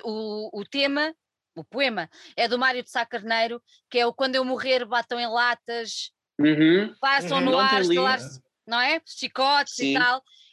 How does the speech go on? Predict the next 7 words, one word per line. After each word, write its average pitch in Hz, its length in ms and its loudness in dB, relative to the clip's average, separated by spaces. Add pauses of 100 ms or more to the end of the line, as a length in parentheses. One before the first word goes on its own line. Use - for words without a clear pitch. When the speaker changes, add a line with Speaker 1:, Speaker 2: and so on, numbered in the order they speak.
(140)
Speaker 1:
E 277 80 -6
agora 359 220 2
fazes-me 349 400 -4
lembrar 339 380 0
isso, - 400 -10 (320)
não 226 120 -6
é? 220 200 -4